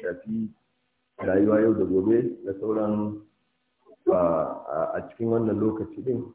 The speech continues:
sannan insha Allah ya ƙarisa da abubuwan da suka kamata duka, a,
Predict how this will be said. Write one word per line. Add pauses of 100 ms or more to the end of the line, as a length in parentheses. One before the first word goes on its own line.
(180)
sannan (100)
insha
Allah (1000)
ya
ƙarisa
da
abubuwan
da (100)
suka
kamata
duka, (960)
a,